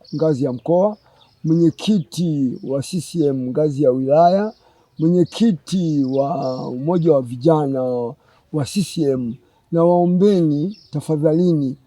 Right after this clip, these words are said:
kabla hamjafanya kazi ile ya harambee inayekuja, na waombeni mje kwanza muangalie nyumba yangu jinsi ilivyobomoka, ikataka kuniulia ndani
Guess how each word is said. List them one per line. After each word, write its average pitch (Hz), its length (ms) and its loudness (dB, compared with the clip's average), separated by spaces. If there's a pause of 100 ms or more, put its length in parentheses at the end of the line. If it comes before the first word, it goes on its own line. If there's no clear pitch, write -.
(340)
kabla 262 460 4
hamjafanya 180 600 0
kazi 160 560 0
ile 185 160 0
ya 165 140 6
harambee 160 760 0 (300)
inayekuja, 175 880 2 (380)
na 185 100 0
waombeni 180 480 4
mje 175 320 4
kwanza 160 400 2
muangalie 156 600 -2
nyumba 139 300 0
yangu 151 480 -2 (460)
jinsi 190 320 2
ilivyobomoka, 160 1120 2 (320)
ikataka 156 360 -2
kuniulia 151 580 0
ndani 139 540 -4